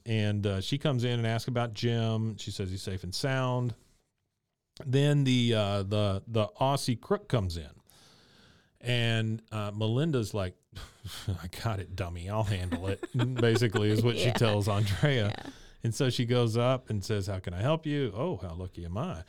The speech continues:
Speaker 1: And then they start doing this weird flirting thing again, which it gets, it almost crosses the line because there's, like, sexy music playing and all this stuff. He puts a necklace around her neck. Um, he says, "So, how lucky am I?" And she goes, "Yeah, I don't get out that much." And he goes,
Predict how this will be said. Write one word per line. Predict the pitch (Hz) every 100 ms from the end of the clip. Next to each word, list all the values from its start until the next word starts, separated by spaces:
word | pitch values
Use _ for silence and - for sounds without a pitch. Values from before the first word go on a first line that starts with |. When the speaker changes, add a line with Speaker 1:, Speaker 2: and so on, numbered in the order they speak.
| - - -
Speaker 1:
And | 117 127
then | 147
they | 160 131
start | - 120 113
doing | 135
this | 131 95
weird | 107 151 170
flirting | 165 208 170 95
thing | 90 87
again, | 87 87 87 90
which | 104
it | 131
gets, | 156 185
it | - 165
almost | 226 339 -
crosses | 143 107 104
the | 101
line | 143 120
because | 98 110
there's, | 107 120 135
like, | 127 113
sexy | - 165 -
music | 120 117 151 160
playing | 165 165 165
and | 147
all | 135 156
this | 147
stuff. | 165 147
He | 104
puts | 143 107
a |
necklace | 98 113 - 165
around | 170 175 175
her | 170
neck. | 165 165 165 - - _ _ _ - - - - _
Um, | 117 113 110 104 101 104 _ _ _
he | - 170
says, | 165 160 131 110 -
"So, | - - 123 127
how | 92
lucky | 85 98 - 87
am | 82
I?" | 104 143 76
And | 82
she | - 98
goes, | 90 82 -
"Yeah, | 101 98
I | 95
don't | 95
get | 92
out | 95 98
that | 90
much." | 80 90 87 - - - - -
And | 98 92 - - -
he | - -
goes, | 98 82 90